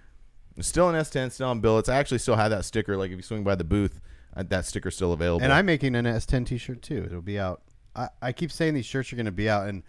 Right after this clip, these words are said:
Speaker 2: I keep getting teasers for 'em, and I'm just like, "Come on, come on, come on."
Speaker 1: Okay, girl, give it to me.
Speaker 2: Yeah, so I've got a, yeah. Oh, our thirty-year T-shirt is gonna
Speaker 1: Oh.
Speaker 2: be cool. It is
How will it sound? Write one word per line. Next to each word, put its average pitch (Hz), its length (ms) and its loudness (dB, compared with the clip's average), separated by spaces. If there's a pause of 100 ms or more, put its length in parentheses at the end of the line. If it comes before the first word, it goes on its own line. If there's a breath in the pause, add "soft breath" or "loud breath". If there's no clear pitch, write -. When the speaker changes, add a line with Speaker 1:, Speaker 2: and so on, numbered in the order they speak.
(360 soft breath)
Speaker 2:
I 107 60 -4
keep 135 200 -8
getting 127 220 0
teasers 120 540 -4
for 135 260 -2
'em, 135 100 -4
and 95 160 -6
I'm 92 200 -6
just 82 180 -14
like, 85 200 -12
"Come 117 180 -10
on, 107 160 -10 (100)
come 117 160 -10
on, 117 200 -10 (120)
come 120 240 -8
on." 131 220 -6 (240)
Speaker 1:
Okay, 101 180 -6
girl, 95 220 -2
give 101 200 -4
it 107 80 -4
to 104 100 2
me. 101 100 0
Speaker 2:
Yeah, 92 340 -2
so 95 260 -6
I've 90 160 -4
got 92 240 -2
a, 82 280 -4 (1300)
yeah. 90 260 -4 (100)
Oh, 120 300 4
our 98 220 0
thirty-year 110 640 2
T-shirt - 480 -12 (720)
is 92 220 -6
gonna 131 140 8
Speaker 1:
Oh. 127 220 8
Speaker 2:
be 73 180 -10
cool. 82 380 -10
It 123 140 0
is 113 240 2